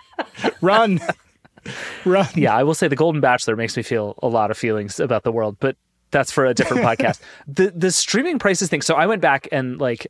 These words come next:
Speaker 2: I, I made a story stream for us, just, like, compiling all of the recent stories about the price hikes. And, like, man, it's brutal. It's just everywhere you look,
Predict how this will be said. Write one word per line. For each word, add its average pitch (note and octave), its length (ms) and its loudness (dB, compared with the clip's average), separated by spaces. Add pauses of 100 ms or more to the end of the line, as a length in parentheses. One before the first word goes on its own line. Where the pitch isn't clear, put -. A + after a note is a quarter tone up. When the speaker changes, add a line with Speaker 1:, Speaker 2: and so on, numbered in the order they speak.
(100)
Speaker 2:
I, C3+ 120 4
I C#3 140 2
made C3 180 0
a C3 80 2
story A#2+ 340 0
stream C3+ 220 -4
for C#3 120 -2
us, C#3 120 0
just, - 200 -4
like, A2 140 -4
compiling A#2+ 760 -2 (400)
all A2+ 240 2
of A2+ 100 -4
the A#2 100 -2
recent A2+ 360 -6
stories G#2+ 420 -2
about G#2+ 160 -4
the - 80 -12
price G#2+ 280 -2
hikes. - 340 -4 (480)
And, A#2 80 -4
like, G2+ 180 -8
man, C3 200 0
it's - 160 0
brutal. G#2+ 680 -2 (280)
It's - 200 0
just - 160 -2
everywhere G3 520 0
you F#3 200 0
look, C#3+ 380 -2